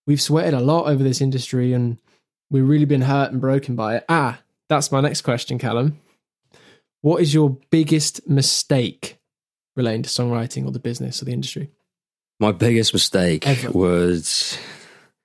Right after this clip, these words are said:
Speaker 2: definitely be not collaborating sooner or earlier. I think meeting people sooner. I think, uh, there's, there's definitely a time in a songwriter's career where you, you have to, you have to write on your own. You just have to,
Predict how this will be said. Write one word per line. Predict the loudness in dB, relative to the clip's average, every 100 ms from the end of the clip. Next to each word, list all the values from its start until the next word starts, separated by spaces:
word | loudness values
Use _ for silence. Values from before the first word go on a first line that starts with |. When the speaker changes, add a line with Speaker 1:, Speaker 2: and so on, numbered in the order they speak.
| _ _
Speaker 2:
definitely | -2 0 2 4 2
be | 2 2 4 2 -2 -14 -20 -20 -20 -6
not | 0 0 2
collaborating | 0 2 2 2 2
sooner | 2 2 2 -2 -2
or | 0 2
earlier. | 0 0 -4 -10 -20 -20 -20 -10
I | -6
think | -2 0 -2 -6 -16 _ _ -20 -16 -2
meeting | 2 2 2
people | 0 0
sooner. | 0 0
I | 0
think, | 0 -4 -4 -2
uh, | 0
there's, | 2 0
there's | 0 0
definitely | 0 2 0
a | 0
time | 0 2 2 0 0 -2
in | 0
a |
songwriter's | 0 2 0 0
career | 0 0
where | 2
you, | 0 0
you | 0 2
have | 0 -2
to, | 0 0 0
you | 0
have | 0 0
to | 0
write | 2 2
on | 0
your | 0 0
own. | 0 -2
You |
just | -4 -4
have | -6 -2
to, | -2 -4